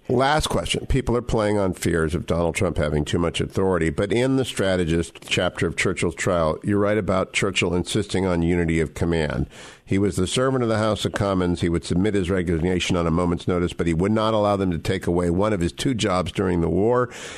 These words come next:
We have unity of command in America. Dick Cheney was one of its preeminent spokespeople when the commander-in-chief acts.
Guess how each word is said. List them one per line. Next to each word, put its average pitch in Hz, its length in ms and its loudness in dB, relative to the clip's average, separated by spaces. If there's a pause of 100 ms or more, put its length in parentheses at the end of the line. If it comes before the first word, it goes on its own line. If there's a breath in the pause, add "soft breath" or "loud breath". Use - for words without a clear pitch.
(120 loud breath)
We 202 140 2
have 269 180 4
unity 170 300 0
of 135 120 -4
command 120 380 -2
in 117 80 0
America. 151 640 -4
Dick 135 180 -2
Cheney 143 320 0
was 110 320 -2
one 117 220 -2
of 104 80 -2
its 101 140 -4
preeminent 110 840 -2
spokespeople - 840 -4
when 113 360 -2
the 110 60 -2
commander-in-chief 98 760 -2 (100)
acts. - 540 -6